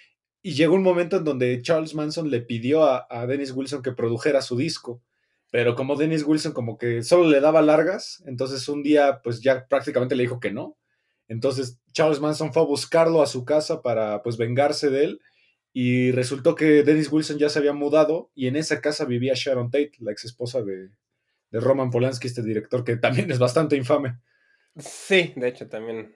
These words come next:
Speaker 2: Polanski tiene ahí su historia. Pero sí, y de hecho,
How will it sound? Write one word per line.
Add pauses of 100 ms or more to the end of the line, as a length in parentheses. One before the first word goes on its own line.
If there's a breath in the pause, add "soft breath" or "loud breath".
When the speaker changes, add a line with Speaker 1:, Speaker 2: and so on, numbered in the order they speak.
Speaker 2:
Polanski
tiene
ahí
su
historia. (640 soft breath)
Pero
sí,
y
de
hecho,